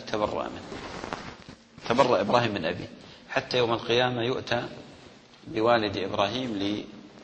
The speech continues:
ليشفع له، فيقال: "انظر تحت قدمك"، فإذا به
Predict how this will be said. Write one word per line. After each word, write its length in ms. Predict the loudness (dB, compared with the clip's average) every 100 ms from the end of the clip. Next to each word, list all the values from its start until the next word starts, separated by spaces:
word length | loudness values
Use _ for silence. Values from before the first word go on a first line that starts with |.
| -20 -20 -20 -2
ليشفع 440 | 2 2 0 2 2
له، 140 | 0 -2
فيقال: 400 | -4 2 2 2 2
"انظر 460 | 0 4 6 6 4 -8 -14 -18 -20 -20 -20 -20 _ _ 0
تحت 260 | 0 2
قدمك"، 560 | 0 2 2 0 -2 -6
فإذا 440 | -2 -2 2 2
به 300 | 2 -2 -2